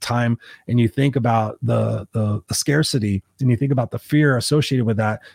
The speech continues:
you're gonna stay limited in your life and you're not gonna really grow and, and, and blossom into the person that you really need to be.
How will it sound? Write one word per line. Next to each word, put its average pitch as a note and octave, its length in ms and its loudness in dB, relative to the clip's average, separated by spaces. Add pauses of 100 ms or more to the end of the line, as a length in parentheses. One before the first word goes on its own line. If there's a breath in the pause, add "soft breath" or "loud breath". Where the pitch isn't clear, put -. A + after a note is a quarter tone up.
(100)
you're C3+ 120 0
gonna D#3+ 140 0
stay D#3+ 320 2
limited A#2+ 500 2 (160)
in C3+ 140 2
your C3 100 2
life C3 340 -2
and B2+ 80 0
you're D#3+ 100 2
not E3+ 120 2
gonna D3 160 0
really D#3 220 2
grow D3 380 2
and, A#2 180 0
and, B2 240 -2
and B2 120 -2
blossom C3+ 480 -4
into A#2+ 140 -2
the G2+ 60 -6
person C3+ 340 -4
that B2 60 -2
you B2+ 100 0
really B2+ 200 2
need B2 160 0
to A#2+ 40 -2
be. C#3 260 0